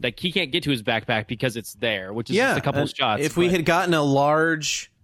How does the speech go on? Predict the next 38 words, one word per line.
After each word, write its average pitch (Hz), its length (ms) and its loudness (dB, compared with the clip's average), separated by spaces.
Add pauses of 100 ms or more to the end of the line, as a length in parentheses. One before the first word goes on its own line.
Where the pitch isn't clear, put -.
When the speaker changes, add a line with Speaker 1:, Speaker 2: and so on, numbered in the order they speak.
(100)
Speaker 2:
aerial 147 420 4
view 127 540 0
of 123 180 -4
what 139 220 0
that 131 240 0
combat 131 420 2
arena 113 260 0
looks 110 220 -8
like, 110 260 -4
and, 113 80 -6
like, 110 220 -6
I 131 80 0
can't 135 300 -4
get 131 160 0
back 143 240 0
to - 80 -8
my 110 260 -2 (140)
jetpack 113 520 -2
because 110 600 -4 (560)
it's - 160 -4
cut 135 160 0
off 139 200 0
from 110 160 2
me, 104 280 -2 (1160)
w-, 131 280 -2
another 139 560 4
line 135 360 4
or 131 80 2
two 143 280 2
to 139 120 2
explain 147 760 2
why 117 220 4
I'm 120 180 2
standing 123 480 2
in 113 80 0
front 120 240 0
of 110 80 0
Fennec 120 340 0